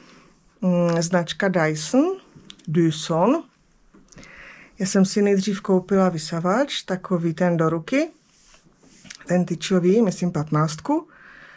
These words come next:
A z toho jsem byla úplně nadšená, úplně nadšená. Eh, moje dcera ho má taky a ta je z něho taky úplně nadšená, takže kdo chcete, zháníte nějaký vysavač,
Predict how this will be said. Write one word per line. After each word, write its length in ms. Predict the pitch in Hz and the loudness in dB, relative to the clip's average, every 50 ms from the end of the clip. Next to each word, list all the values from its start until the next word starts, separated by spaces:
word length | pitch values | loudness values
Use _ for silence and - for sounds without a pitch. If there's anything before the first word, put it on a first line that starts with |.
| - - - - _ _ _ _ _ _ _ _ - | -20 -20 -20 -20 _ _ _ _ _ _ _ _ -2
A 140 | - 160 175 | -2 -2 -2
z 160 | 170 - - | -4 -10 -6
toho 240 | - 196 180 185 175 | -2 0 0 0 0
jsem 220 | - - 190 185 | 0 0 2 2
byla 280 | 180 180 175 175 - - | 2 2 0 0 -2 -4
úplně 400 | 185 185 - 196 190 190 190 180 | -6 -4 0 2 4 4 6 4
nadšená, 640 | 175 170 160 - - - 196 190 190 196 220 269 320 311 - _ - _ - | 4 2 -2 -4 -4 -2 0 2 2 2 2 2 0 -2 -6 _ -20 _ -4
úplně 380 | - 190 190 202 196 190 180 | -4 -2 2 4 4 4 4
nadšená. 640 | 175 160 151 156 - 180 165 151 135 151 208 254 - - _ _ _ - - - - - - - - - _ _ _ - - | 4 2 -2 -2 -4 -2 0 0 0 0 -2 -4 -8 -12 _ _ _ -20 -20 -20 -20 -20 -20 -20 -20 -20 _ _ _ -6 -2
Eh, 360 | 175 175 170 170 165 160 160 | 0 0 2 2 2 2 2
moje 520 | 165 165 170 170 175 180 180 180 180 185 | 2 0 0 2 2 2 4 4 4 4
dcera 260 | 185 - - 196 185 | 2 0 -2 0 2
ho 100 | 175 185 | 4 4
má 200 | 190 185 175 165 | 4 4 4 2
taky 540 | 156 - 143 151 151 - - 240 254 - - | 0 -4 -4 -6 -6 -4 -2 -2 -2 -2 -2
a 180 | - 135 147 156 | 0 0 0 0
ta 220 | 156 156 175 170 | -2 -2 -2 0
je 120 | 165 165 156 | 0 0 0
z 60 | 185 | 0
něho 280 | 180 170 175 175 170 | 0 0 2 0 -2
taky 280 | 165 - 156 - - - | -2 -4 -6 -6 -4 -4
úplně 340 | - 185 - - 196 196 190 | -4 -4 0 2 2 4 4
nadšená, 600 | 196 190 190 - - - 208 208 202 202 220 233 | 4 4 2 -2 -2 -2 0 0 2 2 2 2
takže 360 | 226 202 180 185 185 190 185 | 0 0 0 0 0 -2 0
kdo 440 | 180 190 185 190 190 190 185 190 190 | 0 2 2 4 4 4 4 4 2
chcete, 520 | 185 - - - 196 185 190 - 190 185 | -2 -6 -6 -4 -4 -4 -2 0 0 0
zháníte 640 | 175 180 175 180 175 175 180 180 175 175 - 180 180 | 0 0 -2 0 0 2 2 0 -2 -2 0 2 2
nějaký 520 | 185 180 180 175 175 180 - - 175 147 | 4 4 2 2 0 -4 -4 -4 -4 -4
vysavač, 840 | 95 107 - - - 165 165 156 156 156 175 - 269 - - - - | -4 -4 -6 -4 -2 -2 0 2 2 2 2 0 -2 -6 -10 -12 -12